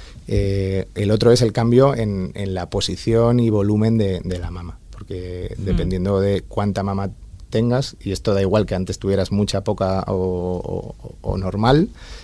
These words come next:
Speaker 1: eh, la mama puede cambiar. Hay mujeres que más, mujeres que menos, mujeres que por dar el pecho se hincha mucho y entonces se dilata mucho la piel y luego tiende a no recogerse tanto, entonces cae un poquito, con lo cual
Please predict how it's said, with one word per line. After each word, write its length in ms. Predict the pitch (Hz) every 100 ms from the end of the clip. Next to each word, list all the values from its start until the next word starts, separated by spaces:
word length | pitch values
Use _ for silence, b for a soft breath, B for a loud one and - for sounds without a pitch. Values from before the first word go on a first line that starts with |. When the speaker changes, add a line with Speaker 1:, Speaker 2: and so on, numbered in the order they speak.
| B
Speaker 1:
eh, 440 | - 101 92 87 85
la 140 | 98 98
mama 260 | 104 113
puede 220 | 110 107
cambiar. 320 | 104 92 95 92
Hay 80 |
mujeres 340 | 92 92 98 92
que 100 | 107
más, 320 | 143 160 -
mujeres 300 | 98 98 98
que 100 | -
menos, 300 | 117 135 135 - -
mujeres 380 | 98 110 110
que 100 | -
por 160 | 95 90
dar 140 | 98
el 120 | 98 95
pecho 440 | 113 - 95 92 - - - -
se 200 | - 92
hincha 300 | 95 104 107
mucho 300 | 104 120 -
y 80 | 90
entonces 320 | 85 92 95
se 200 | 87 98
dilata 360 | 87 87 98 98
mucho 240 | 101 -
la 120 | 98
piel 220 | 95 120 98
y 60 |
luego 200 | 85 95
tiende 580 | - - 104 110 98 90 -
a 140 | 90
no 160 | 87 92
recogerse 540 | 101 - - - -
tanto, 240 | 127 131
entonces 260 | 85 90 87
cae 220 | - 95
un 80 | 98
poquito, 380 | 101 127 120 73
con 120 | 90
lo 80 | 92
cual 220 | 92 92